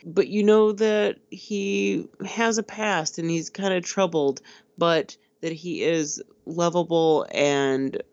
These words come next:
Axel is always gonna hold this guy in, in high esteem, and he's always gonna mean a lot to him. And we need to care about him. And we don't know much about him upon meeting him, but he has a friendly face. And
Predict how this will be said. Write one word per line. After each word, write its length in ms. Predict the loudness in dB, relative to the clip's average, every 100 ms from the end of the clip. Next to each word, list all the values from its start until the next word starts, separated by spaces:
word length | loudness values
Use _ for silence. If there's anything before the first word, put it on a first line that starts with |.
| _ _ _
Axel 520 | -6 -6 -4 -4 -2 0
is 200 | -2 -2
always 340 | 0 0 -2
gonna 220 | -2 -4
hold 300 | -4 -4 -2
this 200 | -2 -2
guy 200 | -2 2
in, 440 | 2 2 2 0 0
in 280 | -2 -2 -2
high 160 | 2
esteem, 640 | 4 4 2 0 0 2 2
and 100 | 0
he's 160 | -2
always 240 | 0 0 0
gonna 180 | -2
mean 220 | 0 0 0
a 80 |
lot 300 | -2 -2 -4
to 140 | -4 -2
him. 180 | 0 4
And 200 | 6 6
we 120 | 6
need 340 | 6 4 2
to 120 | 0
care 340 | 0 0 2 4
about 320 | 4 0 -2
him. 280 | -6 -8 -10 -16 -20 -12
And 420 | -2 2 2 0 -6 -6
we 160 | -4 2
don't 240 | 2 2
know 120 | -2
much 240 | 0 -2 -2
about 280 | -6 -2
him 260 | -2 -4 -4
upon 380 | -8 -4 -2 0
meeting 300 | -2 -2 0
him, 220 | 0 0 -4 -16 -4
but 100 | 4
he 120 | 6
has 180 | 6 2
a 20 |
friendly 400 | -2 0 2 0
face. 540 | -2 -4 -2 -2 -2 -6 -20 -20 _ 0
And 540 | 2 4 2 0 -4